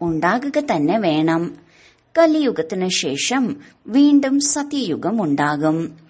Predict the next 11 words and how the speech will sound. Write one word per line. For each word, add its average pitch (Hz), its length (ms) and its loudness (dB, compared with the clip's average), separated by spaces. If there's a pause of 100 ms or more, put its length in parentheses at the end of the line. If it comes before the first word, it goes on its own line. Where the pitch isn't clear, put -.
(480)
ഈ 320 340 4
എല്ലാ 254 400 2
ശരീരങ്ങളുടെയും 208 1200 0
വിനാശം 190 640 0
സംഭവിക്കുക 233 760 -2
തന്നെ 170 400 -2
വേണം. 151 640 -2 (640)
എല്ലാം 294 580 2
യഥാർത്ഥത്തിൽ 214 800 -2
സംഭവിക്കേണ്ടേ? 170 1160 -2 (880)
കേവലം 285 600 2